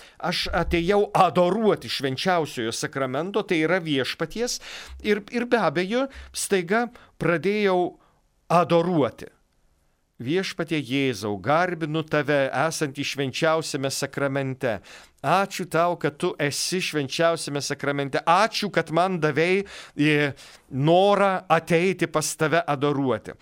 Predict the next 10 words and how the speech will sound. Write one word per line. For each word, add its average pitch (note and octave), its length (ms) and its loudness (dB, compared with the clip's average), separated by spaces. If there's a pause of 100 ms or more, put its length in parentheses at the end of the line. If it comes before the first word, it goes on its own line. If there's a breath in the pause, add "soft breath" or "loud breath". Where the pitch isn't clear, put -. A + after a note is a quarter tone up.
(280 loud breath)
Aš, G#3+ 340 2
Viešpatie, F#3+ 640 -2
nesu F3+ 640 0
geras, C#3 720 -2
e, B2+ 480 -8
žmogus. A#2+ 720 -4 (260 loud breath)
Aš A3+ 380 2
turiu G3 220 0
daug G3 420 2
ydų F#3 380 -6